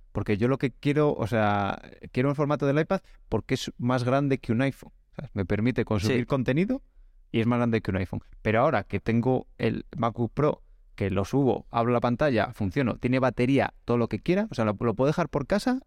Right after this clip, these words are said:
Speaker 1: y, y ya, y me olvidarme
Speaker 2: Sí,
Speaker 1: de
Speaker 2: y siempre tiene
Speaker 1: cargarlo.
Speaker 2: batería.
Speaker 1: Porque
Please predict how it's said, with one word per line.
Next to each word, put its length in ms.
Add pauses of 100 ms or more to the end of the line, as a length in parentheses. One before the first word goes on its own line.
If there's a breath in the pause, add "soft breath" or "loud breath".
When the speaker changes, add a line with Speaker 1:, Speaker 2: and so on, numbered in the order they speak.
Speaker 1:
y, 320
y 300
ya, 200
y 160
me 100
olvidarme 340
Speaker 2:
Sí, 60
Speaker 1:
de 60
Speaker 2:
y 40
siempre 220
tiene 120
Speaker 1:
cargarlo. 160
Speaker 2:
batería. 220
Speaker 1:
Porque 220